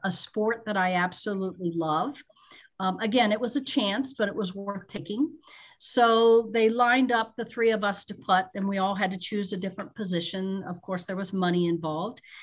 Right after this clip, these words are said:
And the first gentleman stands up to putt. And you know what he does? He putts off the green.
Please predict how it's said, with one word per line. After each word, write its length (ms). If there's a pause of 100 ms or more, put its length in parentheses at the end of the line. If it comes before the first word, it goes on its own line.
(280)
And 160
the 60
first 340
gentleman 420
stands 400
up 180
to 80
putt. 360 (560)
And 320
you 60
know 100
what 140
he 160
does? 240
He 120
putts 280
off 240
the 80
green. 340